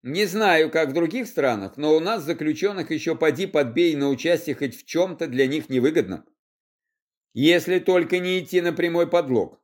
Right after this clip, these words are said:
согласился Проклов. «Мальгиум – производитель витаминов, якобы их и испытывали на зэках». «Это проясняет, почему Круглов так беспечно вступил в программу», заметил Райенвальд. «Попробуем рассуждать, как он.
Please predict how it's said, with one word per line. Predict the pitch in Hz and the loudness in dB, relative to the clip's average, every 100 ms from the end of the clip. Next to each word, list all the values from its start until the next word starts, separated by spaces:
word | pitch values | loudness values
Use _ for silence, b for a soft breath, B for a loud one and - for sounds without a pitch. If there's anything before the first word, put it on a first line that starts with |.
| _ | _
согласился | - 92 98 101 95 - | -12 -6 -4 -4 -6 -6
Проклов. | - 90 - 82 78 _ _ _ _ | -4 -4 -4 -8 -10 _ _ _ _
«Мальгиум – | 127 180 262 269 160 131 110 | -2 2 4 2 2 2 0
производитель | 120 165 160 160 180 262 247 233 | -2 -2 0 2 2 0 -6 -4
витаминов, | 226 233 226 262 214 135 | -4 -2 -4 -4 -4 -6
якобы | 131 139 165 - 160 143 | -4 -2 0 0 0 0
их | 151 - 220 233 - - | -2 -4 -6 -6 -8 -14
и | 185 - 147 | -14 -10 -8
испытывали | 135 - 165 196 185 175 170 | -8 -4 -2 -2 0 -2 -2
на | 151 | -4
зэках». | 104 104 101 101 _ _ _ _ _ _ _ _ _ _ - | -4 -4 -6 -14 _ _ _ _ _ _ _ _ _ _ 0
«Это | 170 202 226 | 4 4 2
проясняет, | 214 240 240 233 240 208 208 | 0 -2 -2 -4 0 0 0
почему | 226 208 208 196 | -4 -6 -4 -4
Круглов | 185 185 165 160 120 | -2 -2 2 0 0
так | 143 120 | -2 -2
беспечно | 143 - 139 117 127 | -6 -2 -4 -4 -8
вступил | - 131 127 120 | -6 -4 -2 -2
в | |
программу», | - 120 107 113 104 104 104 | 0 0 2 2 2 -4 -8
заметил | - 92 113 110 107 104 | -8 -4 -4 -4 -2 0
Райенвальд. | 107 104 104 101 101 101 - _ _ _ _ - | 0 0 0 0 0 -2 -6 _ _ _ _ -2
«Попробуем | 165 170 175 196 247 254 247 233 | 2 2 2 4 4 4 0 0
рассуждать, | 196 175 180 156 156 185 - | -4 -4 -6 -6 -4 -4 -6
как | - 143 - - | -6 -6 -8 -6
он. | 98 80 | -6 -8